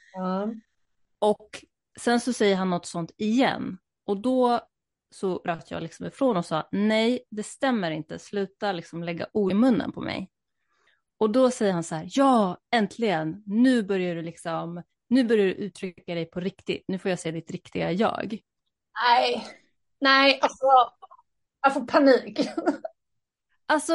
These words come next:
Speaker 2: hur manipulativ får en människa vara?
Speaker 1: Ja, nej, alltså det där, åh, det börjar, det börjar typ krypa i hela kroppen på mig. Alltså det där är st-, åh, nej, alltså jag har blivit påmind om så här vissa karaktärer som jag har sprungit på själv i livet, tror jag.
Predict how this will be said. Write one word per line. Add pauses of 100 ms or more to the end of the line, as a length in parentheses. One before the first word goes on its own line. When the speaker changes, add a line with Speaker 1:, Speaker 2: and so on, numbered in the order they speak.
(100)
Speaker 2:
hur
manipulativ
får
en
människa
vara? (320)
Speaker 1:
Ja,
nej,
alltså
det
där, (1500)
åh,
det
börjar,
det
börjar
typ
krypa
i
hela
kroppen
på
mig.
Alltså
det
där
är
st-, (1700)
åh,
nej,
alltså
jag
har
blivit
påmind
om
så
här
vissa
karaktärer
som
jag
har
sprungit
på
själv
i
livet,
tror
jag.